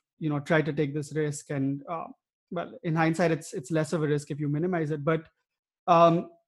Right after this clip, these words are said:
you speak to most people who've done something like this, or, you know, it's,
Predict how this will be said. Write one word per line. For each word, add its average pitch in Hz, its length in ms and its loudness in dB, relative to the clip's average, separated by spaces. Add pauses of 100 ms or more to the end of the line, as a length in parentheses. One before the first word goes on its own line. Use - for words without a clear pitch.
(120)
you 196 180 4
speak 233 380 2
to 269 60 6
most 196 300 6
people 190 480 4
who've 160 260 2
done 165 220 4
something 180 360 0
like 151 200 0
this, 170 420 -8 (180)
or, 156 380 2 (380)
you 156 80 -6
know, 151 100 -6
it's, 143 200 -10